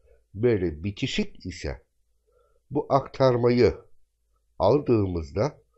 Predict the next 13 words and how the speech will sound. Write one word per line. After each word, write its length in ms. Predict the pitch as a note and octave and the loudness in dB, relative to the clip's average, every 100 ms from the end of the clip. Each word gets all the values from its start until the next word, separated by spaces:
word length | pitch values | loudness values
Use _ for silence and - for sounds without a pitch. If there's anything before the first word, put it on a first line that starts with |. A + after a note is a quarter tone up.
| _ _ _ _ _ _ _ _ _ _ _ _ _ - | _ _ _ _ _ _ _ _ _ _ _ _ _ -6
e, 60 | G2+ F#2+ F#2 E2+ E2 - - _ _ _ _ _ _ _ - - | -2 0 0 0 -2 -8 -18 _ _ _ _ _ _ _ -20 -8
ve 320 | F#2 A2 G2 | 0 2 2
yerleştirdiğimizde 1300 | A#2+ C#3+ D3+ C#3 - C#3+ C3+ D3 D3+ E3 A2+ F#2 D2 - _ - - _ _ _ _ - | 4 6 6 4 2 0 2 0 0 -2 0 -2 -2 -8 _ -20 -20 _ _ _ _ -10
bir 260 | A2 B2 | -4 -2
öncekinin 840 | - C#3 D3+ D3 - B2 G#2 E2 - - | 4 4 4 2 0 0 0 0 -4 -16
sonu 520 | - - A#2 D#3+ E3 | -6 2 4 6 4
ile 420 | G#2 G#2 C#3+ E3 _ _ _ _ _ _ - | 4 2 2 -4 _ _ _ _ _ _ -8
bir 140 | B2 A#2 | -2 -2
sonrakinin 920 | - C3 C#3+ C#3+ A#2+ A#2 G2+ F#2 F#2+ | -2 2 4 6 2 0 0 -2 -2
başını 440 | A#2+ - A#2 D#3+ E3 _ _ _ _ _ _ | -4 0 0 0 -2 _ _ _ _ _ _
tam 260 | - E3+ C#3+ | 4 4 4
ortasına, 760 | A2 A#2+ - G#2+ F#2+ F#2 B2+ - | 2 2 0 -4 -2 -2 -2 -4
ikisini 600 | - - B2 C3 A#2 F#2 | -10 -8 -6 -2 0 0